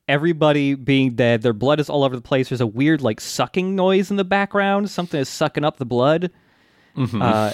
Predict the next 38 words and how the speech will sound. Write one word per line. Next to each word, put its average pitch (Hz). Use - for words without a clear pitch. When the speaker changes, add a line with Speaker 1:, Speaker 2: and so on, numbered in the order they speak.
Speaker 1:
and 143
then 156
we 156
immediately 160
see 135
that 113
<laughs> -
Speedwagon 165
is 147
not 202
dead 151
yet. 131
Speaker 2:
Yet, 98
yet. 107
Speaker 1:
He 143
has 127
gotten 139
back 185
up. 98
And 127
Straight 151
So 151
is 139
explaining 127
that, 110
uh, 104
he 190
chose 151
to 160
learn 135
Hamon 120
because 113
he 143
wanted, 113
uh, 101
to 131
master 110
whatever 110